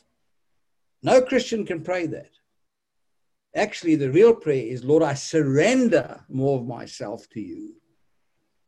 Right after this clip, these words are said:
You want more of me because you've given me everything of yourself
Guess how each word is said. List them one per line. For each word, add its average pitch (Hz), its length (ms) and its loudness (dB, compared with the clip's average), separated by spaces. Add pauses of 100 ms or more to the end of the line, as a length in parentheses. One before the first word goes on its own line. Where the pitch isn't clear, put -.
You 196 220 2
want 196 240 2
more 160 300 6
of 117 140 0
me 196 600 0 (640)
because 131 360 -4
you've 139 200 0
given 143 340 -2
me 127 220 -8 (220)
everything 143 800 -8
of 113 120 -8
yourself 110 800 -12